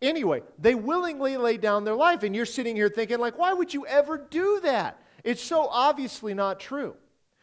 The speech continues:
Would they willingly lay down their lives? Well, they do. Why? Because what they believe, they believe is true, even though it's not. So people willingly lay down their lives for a falsehood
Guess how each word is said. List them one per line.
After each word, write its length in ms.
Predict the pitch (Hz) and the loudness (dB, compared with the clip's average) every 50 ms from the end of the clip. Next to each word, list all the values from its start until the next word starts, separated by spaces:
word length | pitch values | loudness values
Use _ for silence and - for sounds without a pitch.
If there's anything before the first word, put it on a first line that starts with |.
| _ _ | _ _
Would 200 | - 190 269 294 | -2 0 0 0
they 140 | 294 311 311 | 0 -2 -2
willingly 560 | 269 214 233 254 269 269 254 233 226 214 208 | 0 2 2 2 2 2 0 0 0 0 0
lay 180 | 190 185 180 175 | 2 2 2 2
down 220 | 165 170 160 165 | 2 0 -2 0
their 120 | 170 180 185 | 0 -2 -2
lives? 460 | 190 233 269 233 139 90 - - - | 0 0 -2 -2 -4 -8 -12 -18 -12
Well, 140 | - 170 190 | -6 -4 0
they 140 | 170 190 190 | 0 0 0
do. 200 | 151 240 254 190 | 0 -2 -2 -2
Why? 320 | 139 135 196 196 151 101 - - - - - _ _ - | 0 2 2 2 2 0 -4 -14 -20 -20 -20 _ _ -10
Because 240 | - 175 185 165 131 | -8 -6 -6 -4 -2
what 240 | 139 180 254 254 - | 0 0 0 0 0
they 140 | 269 277 | -8 -8
believe, 680 | 233 233 247 226 214 220 269 262 233 156 117 110 113 - - - _ _ _ _ _ _ _ _ _ _ _ _ _ _ _ _ _ _ _ _ _ _ _ _ _ | -2 0 0 0 0 -2 -2 -2 -2 -4 -6 -10 -16 -18 -20 -20 _ _ _ _ _ _ _ _ _ _ _ _ _ _ _ _ _ _ _ _ _ _ _ _ _
they 140 | 143 156 156 | -6 -4 -2
believe 280 | 147 165 160 160 139 | -2 0 0 0 -2
is 120 | 135 127 - | -2 -6 -10
true, 320 | - - 190 147 101 - _ _ _ _ _ _ _ _ _ _ _ _ _ _ _ _ _ _ - | -10 -8 -8 -8 -8 -12 _ _ _ _ _ _ _ _ _ _ _ _ _ _ _ _ _ _ -14
even 140 | 156 156 175 | -8 -4 -2
though 100 | 175 160 | 0 -2
it's 140 | 156 - - | -2 -2 -4
not. 260 | 208 214 170 - - - - _ | -4 -4 -4 -4 -10 -18 -20 _
So 160 | - - 220 | -4 -4 -4
people 720 | - - - - 302 349 359 - - 180 147 127 127 - - - _ _ _ 139 | -4 -2 0 2 4 4 2 2 0 -2 -2 -2 -4 -8 -14 -20 _ _ _ -14
willingly 920 | 147 165 214 302 330 349 330 320 285 233 202 175 160 147 139 131 117 - - _ - | -10 -4 0 2 2 2 2 0 -2 -2 -2 -2 -2 -2 -2 -4 -8 -12 -16 _ -14
lay 300 | - 151 196 240 277 277 | -6 0 2 2 2 2
down 320 | 226 247 233 233 226 214 202 | 2 0 0 0 0 -2 0
their 180 | 202 185 170 | 2 2 2
lives 520 | 165 185 214 226 208 180 156 147 135 - - _ _ _ _ _ - | 2 2 2 2 2 2 0 -2 -4 -8 -18 _ _ _ _ _ -4
for 380 | - 214 208 202 190 165 - - - - - | 0 4 6 6 6 4 2 -4 -16 -10 -6
a 100 | 175 165 | -4 -4
falsehood 840 | - - - - 277 302 320 320 - - - 185 165 143 135 123 123 | -4 -2 2 4 6 6 6 4 2 -4 -2 0 0 0 0 -2 -6